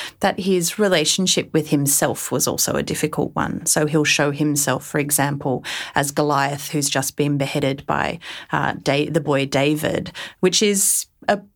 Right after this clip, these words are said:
pretty sad, emasculating way to see yourself as the defeated, uh, giant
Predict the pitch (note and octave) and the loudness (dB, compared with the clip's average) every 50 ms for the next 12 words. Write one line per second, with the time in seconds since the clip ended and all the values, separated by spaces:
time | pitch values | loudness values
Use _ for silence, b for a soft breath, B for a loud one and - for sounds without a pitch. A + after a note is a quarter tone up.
0 | _ _ _ - - E4 B3 A3+ F#3+ F3 E3+ E3+ E3+ - - F3 D#3 D#3+ D#3+ E3 | _ _ _ -6 0 0 2 4 4 2 2 2 2 2 2 4 4 4 4 2
1 | E3 E3 D#3+ D#3+ D#3 F3 - - - A#3+ A3 G#3 F#3+ F3 E3+ F3 E3+ E3 E3+ E3 | 2 2 2 2 2 0 0 0 2 2 2 4 4 2 2 2 2 4 4 4
2 | D#3 D3 D3+ D#3 - - G#3+ G#3 - - E3 D3+ D3+ D#3 D3+ D3+ - - E3 C#3+ | 4 2 2 0 0 0 2 2 2 2 2 2 2 2 2 2 4 2 2 2
3 | D3 C#3+ - E3 D3 D3 C#3+ - - D3+ D3 D3 C#3+ E3 E3 - - - D3 D3 | 0 0 0 0 0 2 0 0 0 2 2 2 2 0 0 0 0 0 0 2
4 | C#3 - D3+ C3+ C3+ C#3 - - B B B B B B B C#3+ C3+ C3+ B2+ - | 2 0 2 0 0 0 -4 -8 B B B B B B B 0 0 0 0 2
5 | - D3+ C3+ C3 C#3 - - - - - - | 2 2 2 0 -2 -4 -4 -4 -4 -6 -6